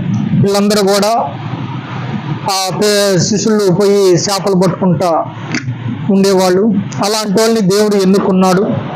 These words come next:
అలాగని ఈరోజు మనల్ని కూడా, ఎందుకంటే దేవుడు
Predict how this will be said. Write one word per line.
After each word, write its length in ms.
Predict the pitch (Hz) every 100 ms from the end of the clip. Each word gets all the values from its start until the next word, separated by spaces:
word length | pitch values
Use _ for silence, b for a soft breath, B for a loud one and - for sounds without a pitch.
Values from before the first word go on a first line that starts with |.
| - - - - - -
అలాగని 420 | 233 240 247 226
ఈరోజు 420 | 220 214 196 226
మనల్ని 380 | 214 196 202 208
కూడా, 460 | 190 202 190 208 - - - 190
ఎందుకంటే 600 | 202 196 185 196 220 - - - - - 143 175 170 - - - - - - - - 120 156
దేవుడు 680 | 208 269 269 240 247 240